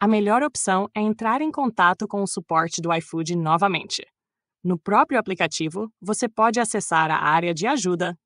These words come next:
e abrir um novo chamado explicando a situação.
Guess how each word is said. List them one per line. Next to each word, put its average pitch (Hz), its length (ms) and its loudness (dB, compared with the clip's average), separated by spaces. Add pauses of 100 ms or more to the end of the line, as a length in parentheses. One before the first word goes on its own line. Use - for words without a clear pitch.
e 214 100 -2
abrir 240 280 0
um 233 80 2
novo 240 340 2
chamado 208 560 0 (120)
explicando 226 560 -8
a 190 40 -4
situação. - 560 -4